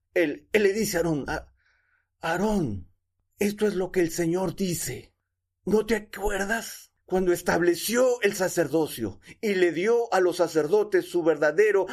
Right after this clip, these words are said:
propósito de ser, dijo: 'Por aquellos que se acercan a mí, debo ser tratado santo, y ante toda la gente, debo ser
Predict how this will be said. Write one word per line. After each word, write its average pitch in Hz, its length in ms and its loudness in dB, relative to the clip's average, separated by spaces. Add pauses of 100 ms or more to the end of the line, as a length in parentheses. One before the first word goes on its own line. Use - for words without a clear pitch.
propósito 185 640 2
de 127 120 0
ser, 123 400 -2 (200)
dijo: 208 580 0
'Por 214 200 4
aquellos 190 680 2
que 180 140 4
se 180 120 2
acercan 208 600 2
a 196 80 0
mí, 127 440 -4 (120)
debo 196 520 2
ser 202 380 2
tratado 185 680 2
santo, 123 1080 -4 (380)
y 185 140 4
ante 175 360 2
toda 165 800 2
la 156 160 4
gente, 120 760 0 (560)
debo 160 580 2
ser 151 720 0